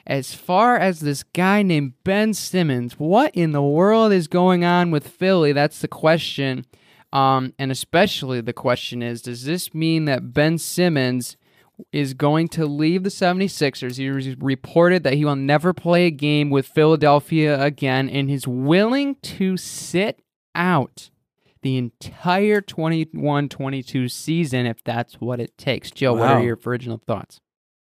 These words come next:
Speaker 2: It must be a pretty serious situation if he's able to, if he, that's his ultimatum is, "I'm not gonna play for you, or if you keep me, I'm just gonna sit out," which is honestly interesting because I thought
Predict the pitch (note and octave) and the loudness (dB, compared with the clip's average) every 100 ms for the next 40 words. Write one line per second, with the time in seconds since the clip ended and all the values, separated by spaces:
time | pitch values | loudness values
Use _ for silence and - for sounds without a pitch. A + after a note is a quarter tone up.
0 | _ _ _ - - - G#2+ C3 - C3 | _ _ _ -20 -16 -10 -4 -4 -2 -4
1 | - D3 C3 - C#3 C3+ - C3 G2+ G#2+ | -2 -4 -4 0 0 0 -4 -8 -4 -2
2 | C#3+ - G#2+ G#2 G#2 G2+ A2 A2 A2+ G2+ | -2 -4 -8 -6 -6 -4 -4 -2 -4 -4
3 | F#2+ F2 _ _ - - G#2+ E2+ - A2+ | -6 -10 _ _ -18 -8 -8 -6 -4 -4
4 | - A#2 G#2 A2 - G2+ A#2+ A2+ G2 D#2+ | -4 -6 -2 -4 -4 -4 -2 -2 -6 -10
5 | - G2 A2 A2+ G#2+ G2 - A2 A#2 G2 | -14 -10 -6 -4 -6 -10 -10 -10 -10 -10
6 | G#2 F#2+ - _ _ - G#2 G2+ - G2 | -10 -12 -16 _ _ -14 -12 -12 -14 -14
7 | - A#2 G#2 F#2+ G#2 G#2 - G2+ - A2+ | -8 -8 -8 -12 -12 -14 -12 -14 -10 -6
8 | A2+ A#2+ A2 - - _ _ - B2 C#3+ | -2 0 -2 -10 -20 _ _ -8 -4 0
9 | B2+ F#3+ - A#3+ G3+ - D#3+ E3+ C#3+ - | 2 0 0 0 0 0 0 2 2 0
10 | C3 A2+ A#2 A2 - B2 F3 | -2 -2 0 -2 2 4 4